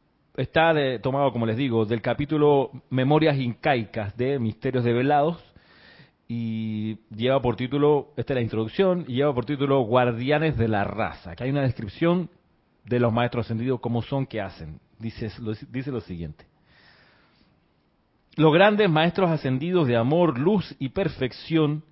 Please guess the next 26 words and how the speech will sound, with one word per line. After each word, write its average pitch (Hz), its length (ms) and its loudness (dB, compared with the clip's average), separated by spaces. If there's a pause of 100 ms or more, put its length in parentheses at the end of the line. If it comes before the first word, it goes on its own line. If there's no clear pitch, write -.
(360)
que 131 240 0
desde 123 800 0
el 120 140 0
principio 120 840 -2 (260)
han 147 240 4
guiado 156 320 4
la 147 80 4
expansión 131 460 -2
de 143 80 0
la 120 100 4
luz 143 220 2
en 123 80 0
el 113 80 -2
género 131 400 -2
humano 131 320 0
de 123 60 0
este 131 140 -6
planeta, 139 520 -4 (360)
no 139 240 4
son 180 300 0
inventos 143 540 0
de 123 80 0
la 123 60 2
imaginación 113 600 -4
de 110 80 -2
nadie. 80 340 -6